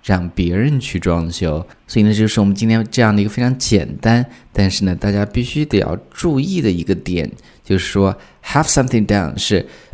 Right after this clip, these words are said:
别人帮我们去做的意思。那么这些例句呢，我再重新去读一下，方便大家去做一个意思的重新确认。I cut my hair，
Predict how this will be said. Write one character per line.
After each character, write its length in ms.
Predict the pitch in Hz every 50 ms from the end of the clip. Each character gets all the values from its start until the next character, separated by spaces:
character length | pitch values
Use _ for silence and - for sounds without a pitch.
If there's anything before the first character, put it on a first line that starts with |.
| - _ _
别 180 | - 98 98 110
人 240 | 123 123 113 107 98
帮 280 | 101 113 123 127 135 127
我 100 | 110 95
们 160 | 87 87 85
去 200 | - - - 92
做 280 | 85 - - 98 92 85
的 80 | -
意 180 | 82 82 80 82
思。 120 | 85 - -
那 100 | 92 92
么 80 | 92
这 140 | 87 - 98
些 100 | 92 98 95
例 140 | 104 107
句 140 | 98 98 101
呢， 80 | 98 90
我 80 | 85
再 140 | 78 87 85
重 220 | - - - 92 90
新 260 | - - 98 98 98
去 300 | - - - 101 90 85
读 200 | - - 82 85
一 60 | 87
下， 180 | 82 - - 87
方 160 | 85 - 92
便 120 | 92 92 92
大 80 | 92
家 80 | 90 90
去 120 | - -
做 220 | - - 98 92 87
一 120 | 85 87
个 80 | 90 92
意 220 | 98 101 107 101
思 220 | 92 - - 82
的 100 | 78 73
重 300 | 73 - - - 95 90
新 260 | 92 - - - 82 78
确 220 | - - 101 101
认。 260 | 90 85 87 78 71 - - - _ _ _ _ _ _ _ _ _ _ _ -
I 600 | 101 101 104 104 107 110 110 110 113 113 113 117 - - _ _ _ -
cut 300 | - - - 170 165 - - -
my 200 | 104 90 90 87
hair， 480 | 87 98 92 90 85 76 71 62 -